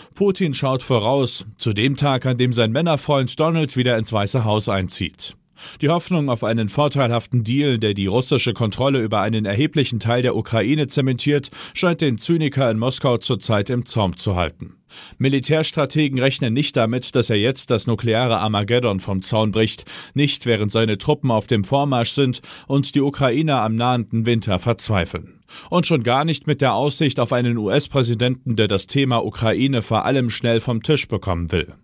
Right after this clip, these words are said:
Putin mag zwar an der atomaren Erpressung schrauben und mit dem Dritten Weltkrieg drohen,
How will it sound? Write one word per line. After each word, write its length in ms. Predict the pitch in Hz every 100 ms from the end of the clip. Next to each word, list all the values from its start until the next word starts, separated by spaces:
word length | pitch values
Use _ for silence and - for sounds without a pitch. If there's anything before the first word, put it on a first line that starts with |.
| _ _ _ - -
Putin 340 | - 202 196 165
mag 260 | 139 160
zwar 200 | - 151
an 80 | 123
der 140 | 123 113
atomaren 500 | 123 117 131 131 120
Erpressung 480 | 107 151 151 160
schrauben 500 | 127 131 131 147 135
und 220 | 107 95 127
mit 160 | 117
dem 160 | 110 95
Dritten 320 | 117 139 107
Weltkrieg 440 | 117 160 - 139
drohen, 380 | 131 123 139 123